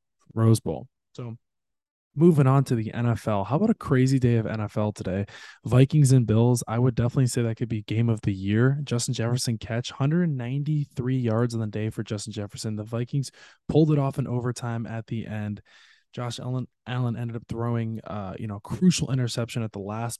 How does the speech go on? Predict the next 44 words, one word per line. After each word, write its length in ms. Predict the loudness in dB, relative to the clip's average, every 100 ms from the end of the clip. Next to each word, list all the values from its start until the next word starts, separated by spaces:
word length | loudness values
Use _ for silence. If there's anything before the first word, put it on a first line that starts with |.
| -12
play, 140 | -10 -6
on 120 | -4
the 60 |
last 300 | 0 0 0
play 180 | 0 0
of 60 | 0
the 80 | 0
game. 360 | -2 -2 -4 -10 -20 _
And 100 | -6
now 140 | -2
Josh 260 | 2 2 2
Allen 300 | 4 4 4
has 260 | 2 0 0
the 80 |
most 300 | 2 4 4
turnovers 500 | 4 4 4 4 2
in 60 | 2
the 80 | 0
N 100 | 0
F 160 | -2
L 260 | -2 0 -2
with 220 | -4 -6
nine 320 | -4 0 2
interceptions 600 | 2 2 0 0 -2 -2 -2
this 120 | -2
season. 440 | -4 -4 -6 -8 -10 -20 -20 _
And 240 | -4 -2 -2
I 100 | 2
know, 360 | 2 4 0 -4 -18 _ -8
uh, 140 | -6
there's, 240 | -2 -4 -4
you're 180 | 2 4
not, 140 | 6 4
there's 260 | 0 4
no 60 | 6
way 100 | 6
you're 60 |
gonna 160 | 4 2
write 160 | 0 -2
the 100 | -2
Bills 260 | -2 -2
off 200 | -4 -6
just 240 | -8 -6 -6
yet. 160 | -6